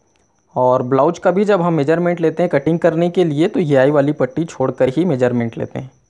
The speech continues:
अब बात करेंगे चेस्ट की, तो यहाँ पे ध्यान देंगे चेस्ट के लिए ये इस प्रकार से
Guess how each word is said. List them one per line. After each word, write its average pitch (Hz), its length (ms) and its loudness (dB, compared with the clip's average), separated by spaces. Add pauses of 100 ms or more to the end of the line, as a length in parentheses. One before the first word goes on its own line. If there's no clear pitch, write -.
(500)
अब 143 100 -6
बात 147 260 0
करेंगे 165 320 2
चेस्ट 175 400 -4
की, 170 200 -6
तो 151 120 -4
यहाँ 120 200 -2
पे 131 140 -6
ध्यान 123 300 -4
देंगे 151 300 -2
चेस्ट - 360 -8
के 156 160 -6
लिए 156 300 -4 (1120)
ये 131 140 -2
इस 135 100 -6
प्रकार 135 340 0
से - 220 -8